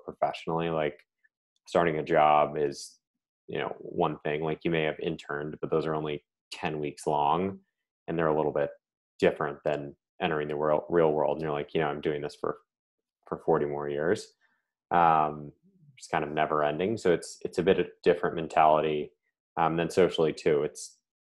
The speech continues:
you know, you're not gonna meet all of your best friends right away. So,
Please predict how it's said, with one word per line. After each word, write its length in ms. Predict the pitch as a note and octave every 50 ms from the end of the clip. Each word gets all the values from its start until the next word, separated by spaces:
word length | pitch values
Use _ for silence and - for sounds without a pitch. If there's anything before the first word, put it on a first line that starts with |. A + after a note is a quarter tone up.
| _ _ _ _ _ _ _
you 120 | - G#3+ F#3
know, 160 | D#3+ - - - - - - - _ _ _ _ _ _ _ _ _ _
you're 140 | - F#2+ F#2
not 240 | F2+ D#2+ E2 - -
gonna 160 | F2 E2 D#2+
meet 360 | D#2+ D#2 D#2 D2+ D2 - - _ _ _ _ _
all 180 | - F2+ F2 -
of 100 | - D#2+
your 360 | D2+ D#2 D2+ D2 C#2+ C#2+ - _ _ _
best 240 | D#2+ D#2 - - -
friends 320 | - - D2+ D2 D2+ D2+
right 160 | D#2 D2+ D2 D2+
away. 360 | D2+ D2 D2+ D2 D2 D2 D2
So, 540 | - - - D#2 D2 D2 C#2+ C#2+ C#2+ -